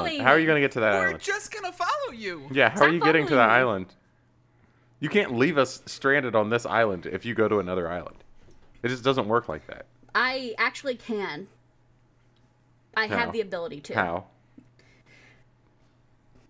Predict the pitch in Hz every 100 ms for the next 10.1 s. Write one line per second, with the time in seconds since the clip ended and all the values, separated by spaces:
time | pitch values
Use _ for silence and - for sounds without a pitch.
0 | _ _ - _ _ _ _ _ _ _
1 | _ _ _ _ - - 208 240 262 285
2 | 294 247 285 302 269 226 233 240 247 240
3 | 233 262 233 269 285 220 123 - 117 -
4 | _ _ _ _ _ _ _ _ _ _
5 | _ _ _ _ _ _ - - 226 240
6 | 240 220 220 214 208 - - - - 247
7 | 269 262 262 240 220 185 220 240 247 269
8 | 254 - 233 208 196 - 254 254 254 269
9 | 247 254 247 247 247 254 214 208 208 214